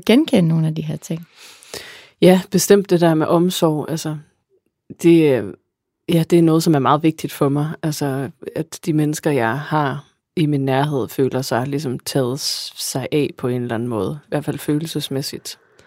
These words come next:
Speaker 2: Og jeg kan også godt genkende det der med at være hårdt arbejdende. Men jeg synes, det med at udskyde følelser,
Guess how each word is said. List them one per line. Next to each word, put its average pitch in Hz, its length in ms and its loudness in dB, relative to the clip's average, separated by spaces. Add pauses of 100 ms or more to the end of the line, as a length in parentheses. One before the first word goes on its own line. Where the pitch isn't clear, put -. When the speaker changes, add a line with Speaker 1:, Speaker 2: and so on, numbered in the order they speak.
(460)
Speaker 2:
Og 160 80 4
jeg 143 100 2
kan - 100 0
også 170 180 -2
godt 170 160 -2
genkende 156 400 0
det 151 120 -2
der 147 140 0
med 139 120 -2
at 139 80 -4
være 131 140 -2
hårdt 143 360 -6
arbejdende. 135 640 -6 (540)
Men 147 160 4
jeg 135 140 2
synes, 175 460 0 (400)
det 170 120 8
med 165 120 4
at 131 120 2
udskyde 160 580 0
følelser, 160 800 2